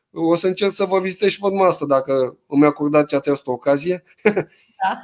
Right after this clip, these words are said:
Speaker 2: <laughs> cum să
Speaker 1: Și
Speaker 2: nu?
Speaker 1: acum, acum, pe final, dacă aveți un mesaj, eu încercând acesta să fie în, în principiu un, un canal stelist, deși mai, uh, fac și cu alte sporturi, cum v-am zis, pentru că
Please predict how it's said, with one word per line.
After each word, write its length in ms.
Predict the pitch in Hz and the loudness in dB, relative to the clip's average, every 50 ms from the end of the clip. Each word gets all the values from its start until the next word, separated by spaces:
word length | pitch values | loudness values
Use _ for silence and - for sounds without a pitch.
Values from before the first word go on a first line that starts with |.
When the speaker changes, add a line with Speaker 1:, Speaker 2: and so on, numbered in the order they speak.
| - - - - 339 | -16 -12 -8 -6 -6
Speaker 2:
<laughs> 280 | - - - _ _ | -6 -6 -10 _ _
cum 120 | - 320 349 | -12 -8 -2
să 120 | - - | 0 2
Speaker 1:
Și 120 | - - 302 | 2 4 4
Speaker 2:
nu? 160 | - 214 208 | 4 6 4
Speaker 1:
acum, 280 | 208 208 233 220 - - | 4 2 -2 -8 -4 0
acum, 400 | - 180 175 240 226 233 233 226 | 2 2 2 2 4 4 4 6
pe 100 | 233 226 | 4 4
final, 440 | 220 220 214 208 226 240 247 247 247 247 247 240 240 240 - - _ _ _ - 180 | 2 2 0 2 4 6 6 8 8 8 8 8 8 6 2 -10 _ _ _ -4 0
dacă 440 | 175 202 208 208 208 214 208 208 208 208 | 2 2 2 2 4 2 4 6 6 6
aveți 340 | 202 202 226 233 - - | 6 4 2 -2 -2 -4
un 60 | 220 220 | -2 0
mesaj, 520 | 214 208 196 - 226 233 226 208 185 190 202 196 190 190 | 0 0 2 2 2 4 2 2 0 0 0 0 0 0
eu 120 | 208 214 | 2 0
încercând 440 | 214 202 202 202 185 - 220 208 202 | 0 0 -2 -4 -4 -4 -2 -2 0
acesta 360 | 196 190 - 208 196 208 202 | 0 0 -2 -4 -6 -6 -6
să 120 | 170 185 180 | -6 -6 -6
fie 280 | 170 185 202 196 190 190 | -6 -4 -2 -2 0 0
în, 220 | 185 175 175 175 180 180 170 | 0 0 0 -2 -2 -2 -2
în 120 | 165 165 | -4 -4
principiu 560 | 160 175 185 185 160 - 208 202 208 202 185 185 | -4 -4 -4 -4 -4 -6 -6 -4 -2 0 2 4
un, 120 | 185 180 175 170 160 160 - - _ _ | 4 4 4 4 4 2 -2 -10 _ _
un 140 | 151 151 151 | -4 -2 2
canal 320 | 175 175 180 202 208 208 | 2 4 4 6 4 4
stelist, 540 | 208 - - 160 170 196 208 202 208 - _ _ _ _ _ _ _ | 4 2 0 0 2 0 -2 -4 -6 -10 _ _ _ _ _ _ _
deși 500 | - 156 156 156 180 180 - - 220 220 | -8 -4 -2 0 0 0 0 -2 -2 -2
mai, 320 | 214 202 208 214 214 208 208 | 2 4 4 4 4 4 2
uh, 560 | 208 208 196 185 185 185 185 185 185 180 - | 0 -2 -2 0 2 2 4 2 2 0 0
fac 200 | - 202 202 202 | 2 4 4 4
și 180 | 202 - 214 202 | 2 -2 -10 -8
cu 140 | - 208 202 | -2 2 2
alte 240 | 202 208 202 214 190 | 4 4 2 0 -4
sporturi, 400 | - - 208 202 202 208 202 175 | -4 -4 -4 -4 -4 -4 -4 -6
cum 140 | 190 190 | -4 -2
v-am 160 | 190 190 185 175 | 0 2 2 0
zis, 220 | 156 202 202 202 | -2 -4 -8 -6
pentru 280 | - - 185 180 170 175 | -6 -4 -6 -4 -6 -4
că 300 | - 185 180 175 170 | 0 4 4 4 4